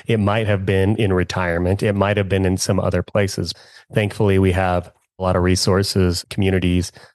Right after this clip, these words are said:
like yours, Doc G, and, and others, good books, good podcasts that, uh, if you're on that quest, or, or I, I encourage people to, to begin to,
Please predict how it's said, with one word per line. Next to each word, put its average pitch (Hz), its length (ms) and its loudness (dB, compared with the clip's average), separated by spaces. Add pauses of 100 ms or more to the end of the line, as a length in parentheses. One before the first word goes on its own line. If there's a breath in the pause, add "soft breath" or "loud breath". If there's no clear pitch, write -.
like 90 220 -2
yours, 90 260 0
Doc 92 240 -4
G, 92 280 0
and, 87 400 0 (560)
and 107 220 2
others, 98 440 0
good 92 280 -2
books, 92 320 0
good 98 260 -2
podcasts 92 600 -4
that, 90 140 2
uh, 90 140 0 (380 loud breath)
if 107 180 0
you're 110 140 4
on 101 160 2
that - 180 -2
quest, 98 420 0
or, 95 180 2
or 90 300 2 (280)
I, 90 220 -4
I 98 100 0
encourage 95 480 0
people 92 300 -2
to, 92 300 0 (100)
to 90 220 -2 (180)
begin 123 400 2
to, 101 240 2